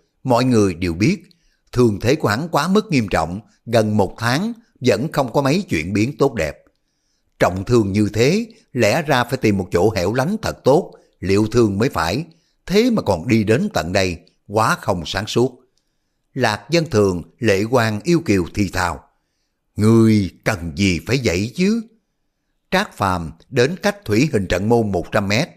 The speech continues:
khoan thai dừng bước lại, cúi đầu nhìn mặt đất trống rỗng, trong mắt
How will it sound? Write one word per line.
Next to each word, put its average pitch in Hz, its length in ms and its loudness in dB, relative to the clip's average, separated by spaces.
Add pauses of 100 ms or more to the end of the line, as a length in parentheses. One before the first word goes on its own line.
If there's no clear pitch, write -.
(300)
khoan 117 300 -2
thai 101 440 -2
dừng 98 300 0
bước 160 160 0
lại, 87 300 -2 (360)
cúi 202 220 2
đầu 92 500 0
nhìn 113 260 0
mặt 95 240 -4
đất - 280 -4
trống 156 200 0
rỗng, 92 260 -2 (400)
trong 107 260 0
mắt 135 160 -2